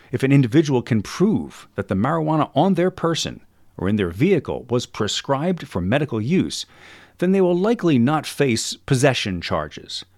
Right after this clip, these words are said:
but can still face the possibility of a D U I of drugs conviction.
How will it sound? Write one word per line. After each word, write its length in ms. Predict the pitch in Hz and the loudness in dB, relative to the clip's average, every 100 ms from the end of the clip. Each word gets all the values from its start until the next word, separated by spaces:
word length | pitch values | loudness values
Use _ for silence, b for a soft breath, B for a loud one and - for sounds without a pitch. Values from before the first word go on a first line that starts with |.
| - | -10
but 100 | 101 | -6
can 100 | 110 | -4
still 220 | - 175 | -2 -2
face 260 | - 104 98 | 0 -2 -4
the 100 | 98 | -10
possibility 720 | - 104 - 85 143 131 87 | -8 -6 -6 -2 -2 -2 -4
of 120 | 78 | -6
a 60 | 92 | -8
D 180 | 87 117 | -8 -4
U 240 | 120 110 | 0 0
I 160 | 110 101 | 0 -2
of 180 | 78 - | -4 -4
drugs 400 | 117 107 82 - | -2 -2 -4 -10
conviction. 580 | 80 92 135 - - | -10 -6 -4 -4 -10